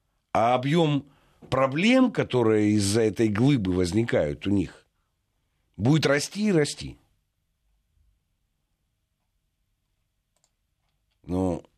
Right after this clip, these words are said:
потому что нам на многие вопросы нужно будет ответить. И о рабстве,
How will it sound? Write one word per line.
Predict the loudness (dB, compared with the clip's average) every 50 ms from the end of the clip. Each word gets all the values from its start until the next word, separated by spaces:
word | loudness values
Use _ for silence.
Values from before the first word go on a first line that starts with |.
| _ _
потому | -6 -2 0 0 0
что | -2 -2 -2 -2
нам | 0 0 0 0
на | 0 2
многие | 2 0 0 0 0 0
вопросы | 0 0 0 0 0 -2 -2 -2 -4 -6
нужно | -6 -4 -2 -2 -2 -2 -2
будет | -2 -2 -2 -2 -2 -2
ответить. | -4 -6 -6 -8 -12 -12 -14 _ _ _ _ _ _ _ _ _ _ _ _ _ _ _ _ _ _ _ _ _ _ _
И | _ 0 0 2
о | 2 2 2
рабстве, | 2 2 2 0 -2 -2 -6 -12 -8 -6 -4 -4 -4 -6 -10